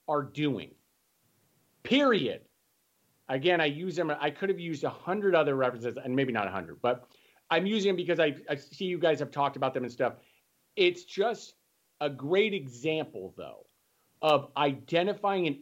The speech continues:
understanding what your brand is about and having the fortitude, having the ability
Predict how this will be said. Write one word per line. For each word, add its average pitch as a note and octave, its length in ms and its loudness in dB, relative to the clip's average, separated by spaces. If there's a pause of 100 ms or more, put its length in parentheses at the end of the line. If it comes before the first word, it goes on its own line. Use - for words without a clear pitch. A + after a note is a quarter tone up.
understanding C3+ 1080 -2 (140)
what C3 460 2
your A#3 120 -4
brand D#3+ 380 0
is D#3 140 -2
about A2 460 2 (280)
and C#3+ 120 0
having D#3+ 320 0
the C3+ 100 -4 (100)
fortitude, A#3 680 0 (440)
having E3+ 300 0
the E3 80 4
ability A#3+ 680 4